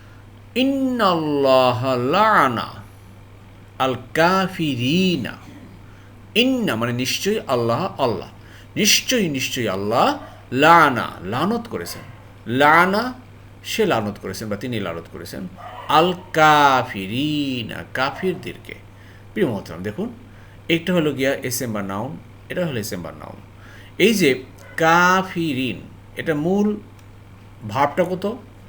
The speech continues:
এটার অতীতকাল কি, বর্তমান কি? কাফারা, সে কুফরি করেছে। ইয়াকফুরু, সে কুফরি করে বা করবে। আর যে কুফরি করে তাকে বলা হয় কাফির।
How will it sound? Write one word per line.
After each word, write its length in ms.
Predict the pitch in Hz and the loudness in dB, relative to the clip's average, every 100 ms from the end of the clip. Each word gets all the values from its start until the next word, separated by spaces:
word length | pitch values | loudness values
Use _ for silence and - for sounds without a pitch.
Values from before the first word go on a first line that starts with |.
| - - - - | -20 -20 -10 -6
এটার 260 | 110 123 117 | 0 2 2
অতীতকাল 420 | 151 185 - 185 - | -2 -6 -2 -2 -2
কি, 100 | 208 226 - - - - - 107 | -6 -8 -14 -20 -20 -20 -10 -4
বর্তমান 320 | 123 160 170 | -2 -2 -2
কি? 160 | 170 208 - - - - - - | -4 -8 -10 -18 -20 -20 -16 -2
কাফারা, 460 | 135 143 127 117 101 85 85 - - - - - | 0 2 2 4 2 0 -6 -12 -18 -20 -20 -8
সে 100 | - 185 | -2 -2
কুফরি 360 | 185 208 196 | -4 -4 -2
করেছে। 360 | 180 170 156 185 247 - - - - | 0 -2 0 -2 -4 -8 -20 -20 -10
ইয়াকফুরু, 600 | 117 135 143 - - 175 254 - - - | 0 0 0 -8 -10 -8 -8 -10 -20 -18
সে 140 | - 135 | -10 -8
কুফরি 280 | 117 120 135 | -8 -10 -6
করে 240 | - 180 202 | 0 2 4
বা 60 | 147 | 2
করবে। 260 | 104 85 90 | -2 -4 -4
আর 80 | 95 | -2
যে 80 | 160 | -2
কুফরি 280 | 185 208 208 | -2 -2 -2
করে 200 | 202 233 | 0 0
তাকে 180 | 202 139 | 0 0
বলা 160 | 131 151 | 0 0
হয় 100 | 165 | 0
কাফির। 560 | 123 107 90 - - - | 2 2 2 -4 -12 -16